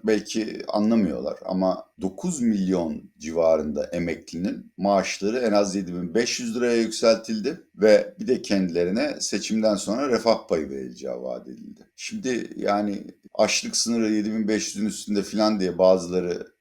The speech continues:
e, söylenip duruyorlar. Eyvallah da üç bin lira alan bir insan için birden yedi bin beş yüz lira almak onu unutturur bir iki ay. Ve geçici olarak ekonomik sıkıntılarından kurtulduğu için de, "Aa bak ne güzel şeyler oluyor." demeye fırsat buldu.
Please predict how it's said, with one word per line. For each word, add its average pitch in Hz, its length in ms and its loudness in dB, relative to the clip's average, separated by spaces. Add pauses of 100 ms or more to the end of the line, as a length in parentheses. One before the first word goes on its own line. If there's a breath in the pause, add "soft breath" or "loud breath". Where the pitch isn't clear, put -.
(520)
e, 85 360 0
söylenip 95 580 0
duruyorlar. 110 520 2 (220)
Eyvallah 110 580 2
da 101 300 4
üç - 260 -8
bin 110 160 2
lira 98 140 4
alan 92 340 2
bir 92 60 -2
insan 95 340 0
için - 320 -8 (500)
birden 113 340 0
yedi 98 240 0
bin 113 160 0
beş 135 260 0
yüz 87 180 -8
lira 85 140 2
almak 151 320 -2
onu 240 160 2
unutturur 117 560 0
bir 78 100 -4
iki - 260 -12
ay. - 60 -18 (180)
Ve 113 60 -2
geçici 120 440 0
olarak 131 380 4
ekonomik 104 420 -2
sıkıntılarından 85 840 -6
kurtulduğu 110 500 -6
için 95 320 -6
de, 156 160 -4
"Aa 107 280 6
bak 110 180 2
ne 123 100 -4
güzel 107 300 2
şeyler 107 360 0
oluyor." 67 380 -4
demeye 73 420 -8 (120)
fırsat 135 460 2
buldu. - 300 -12